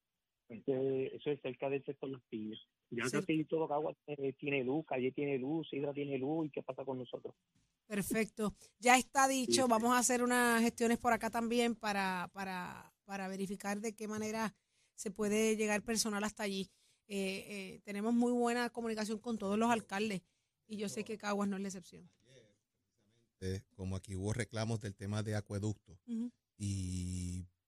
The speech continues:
Speaker 3: nos monitorean, ¿verdad? Eh, pues,
Speaker 2: Claro.
Speaker 3: a-, eh, tarde ayer, el señor alcalde de Cagua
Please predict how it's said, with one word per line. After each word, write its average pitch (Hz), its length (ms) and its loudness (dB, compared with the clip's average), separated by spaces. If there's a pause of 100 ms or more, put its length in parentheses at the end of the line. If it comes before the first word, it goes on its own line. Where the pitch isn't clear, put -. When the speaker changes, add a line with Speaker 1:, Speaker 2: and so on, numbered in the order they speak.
Speaker 3:
nos 98 120 -12
monitorean, 101 600 -4
¿verdad? 101 300 -6 (180)
Eh, 95 180 -4
pues, - 20 -6
Speaker 2:
Claro. 180 340 -2
Speaker 3:
a-, 98 120 -10 (100)
eh, 104 200 -8
tarde 117 380 0
ayer, 120 440 4 (120)
el 98 440 -8
señor 101 280 -6
alcalde 104 340 -4
de 104 120 0
Cagua 104 420 0